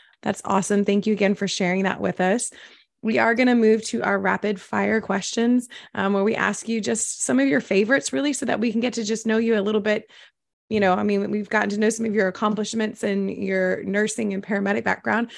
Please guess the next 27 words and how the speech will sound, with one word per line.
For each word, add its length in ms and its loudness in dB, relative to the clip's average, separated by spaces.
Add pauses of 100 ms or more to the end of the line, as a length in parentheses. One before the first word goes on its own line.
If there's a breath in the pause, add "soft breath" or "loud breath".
(140 loud breath)
but 80 -4
now 140 6
let's 200 4
get 120 -2
to 100 -6
know 80 2
you 180 0
a 60 2
little 180 2
bit 180 -2
as 260 -6
a 160 -2 (120)
person. 520 -2
So 400 2 (300 loud breath)
what 260 2
would 240 2
you 120 2
be 160 0
doing 380 2
if 180 0
you 140 2
were 140 4
not 360 0
in 120 0
your 120 0
current 340 -6
role? 340 -2